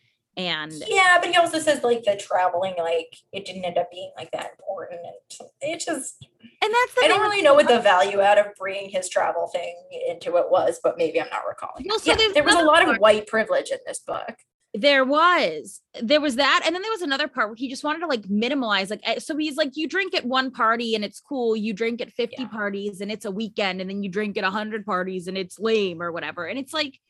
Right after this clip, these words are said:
Speaker 2: Yeah.
Speaker 1: honestly, no, there's bad parties and there's good parties. And you know what? Sometimes you're at a party and the vibes are right.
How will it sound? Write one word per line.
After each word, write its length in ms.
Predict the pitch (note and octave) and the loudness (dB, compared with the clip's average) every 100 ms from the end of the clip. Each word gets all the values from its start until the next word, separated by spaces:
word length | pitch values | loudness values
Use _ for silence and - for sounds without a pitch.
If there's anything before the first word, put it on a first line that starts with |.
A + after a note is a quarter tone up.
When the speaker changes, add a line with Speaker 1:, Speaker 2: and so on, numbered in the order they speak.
| _ _ _ - | _ _ _ -20
Speaker 2:
Yeah. 120 | - | -4
Speaker 1:
honestly, 400 | E4 F4 F4+ G4+ | 0 0 0 -6
no, 500 | E4 E4+ C#4+ D#3 - _ _ | 0 2 2 0 -6 _ _
there's 180 | B3+ C#4 | -4 -2
bad 300 | G3+ A#3 A#3+ | 0 0 0
parties 340 | B3 A#3+ C4+ C4+ | -2 -2 -2 -4
and 140 | A#3+ | -4
there's 300 | B3 A#3 G#3 | -6 -8 -10
good 240 | - D4+ B3+ | -8 -8 -2
parties. 520 | A#3 D#3 C3+ - - _ _ - | -2 -2 -6 -14 -18 _ _ -4
And 140 | B3 | 0
you 80 | C4 | 2
know 100 | B3+ | 2
what? 200 | D4 D4 | 2 0
Sometimes 440 | C4 B3 C#4 C4 | -2 -2 -2 -4
you're 120 | C4 C4+ | -2 0
at 80 | |
a 40 | C4 | -2
party 540 | - C#4+ C4+ G#3 - - - | 0 0 2 -2 -4 -12 -6
and 120 | C4+ C4+ | 0 2
the 80 | |
vibes 560 | B3+ G3+ A3+ A#3 A#3+ A#3+ | 2 4 4 4 0 -2
are 120 | C#4 | -2
right. 400 | A3 G3 F#3 G#3 | 0 -2 -2 -6